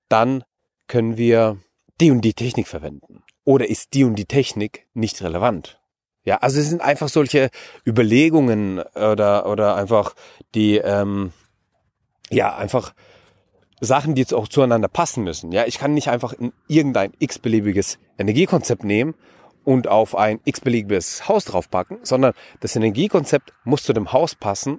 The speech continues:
und umgekehrt. Ja, dass es einfach rund wird und dass es halt von vorne bis hinten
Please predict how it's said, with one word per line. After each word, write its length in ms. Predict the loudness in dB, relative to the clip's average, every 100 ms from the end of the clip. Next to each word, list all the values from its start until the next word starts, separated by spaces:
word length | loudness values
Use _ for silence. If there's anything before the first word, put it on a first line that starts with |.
| -8
und 200 | -6 -4
umgekehrt. 540 | -4 -4 -4 -8 -10 -14 _ _ -2
Ja, 220 | 0 0 -6 -20 -20 _ _
dass 140 | -4 -2
es 240 | -4 -8 _ _ _ _ _ _ _
einfach 260 | -6 -4 0
rund 240 | 0 0
wird 340 | -4 -4 -6 -20 -12
und 160 | -4
dass 120 | -4
es 180 | -4 -4
halt 240 | -2 -2 -6 -20 -20 _
von 220 | -2 0
vorne 340 | 2 2 2 -2
bis 160 | -6
hinten 460 | -8 -8 -8 -8